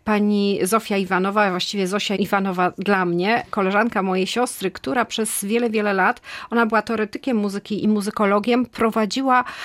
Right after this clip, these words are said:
czy zapowiadała koncerty w Filharmonii. I ona, wiedząc o tym, że my jesteśmy we Lwowie,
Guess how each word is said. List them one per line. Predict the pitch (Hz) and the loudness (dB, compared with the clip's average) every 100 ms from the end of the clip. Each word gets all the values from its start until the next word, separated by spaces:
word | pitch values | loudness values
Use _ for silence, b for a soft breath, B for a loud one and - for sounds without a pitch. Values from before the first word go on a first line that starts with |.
| B - | B 0
czy | 226 | 0
zapowiadała | 196 262 294 247 220 202 202 220 220 | 4 2 2 0 2 0 0 0 0
koncerty | - 226 202 226 190 - 160 | 2 0 2 -2 -2 -6 -8
w | |
Filharmonii. | 190 151 175 160 117 - 104 - | -8 -8 -6 -4 -6 -6 -10 -6
I | 214 - | -4 0
ona, | 285 262 240 | 2 2 2
wiedząc | 262 254 240 | 2 2 2
o | 247 | 0
tym, | 233 | 0
że | 220 220 | 0 2
my | 220 | 2
jesteśmy | 214 247 240 214 | 0 -2 0 0
we | 208 | 0
Lwowie, | 196 240 247 277 | 2 0 2 0